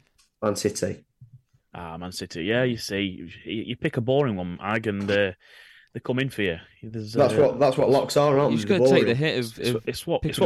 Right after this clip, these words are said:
Speaker 2: what
Speaker 3: a
Speaker 2: we're trying to
Speaker 3: boring
Speaker 2: tell
Speaker 3: one.
Speaker 2: you. Just go with your safe
Speaker 1: <laughs>
Speaker 2: bets. That's all you want.
Speaker 1: <laughs> Um, so yeah, we've got, like I say, the, the Loaded, Loaded Sport, uh, O G Mudge, who went for Newcastle, and they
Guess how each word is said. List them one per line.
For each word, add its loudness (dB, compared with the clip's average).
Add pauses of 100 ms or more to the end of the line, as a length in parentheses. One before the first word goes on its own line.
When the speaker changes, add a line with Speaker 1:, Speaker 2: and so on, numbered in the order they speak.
Speaker 2:
what 4
Speaker 3:
a 4
Speaker 2:
we're 0
trying 2
to 2
Speaker 3:
boring -8
Speaker 2:
tell 2
Speaker 3:
one. 4
Speaker 2:
you. 0
Just -14
go 0
with 4
your 2
safe -4
Speaker 1:
<laughs> -
Speaker 2:
bets. -4
That's -8
all -4
you -2
want. -8 (340)
Speaker 1:
<laughs> -6 (1120)
Um, -2
so 2
yeah, 0
we've -6
got, -2
like -8
I -20
say, -2
the, -2
the -6
Loaded, 0
Loaded 0
Sport, -2
uh, -4
O 0
G -2
Mudge, -2
who -2
went -2
for -6
Newcastle, 0 (440)
and -2
they 0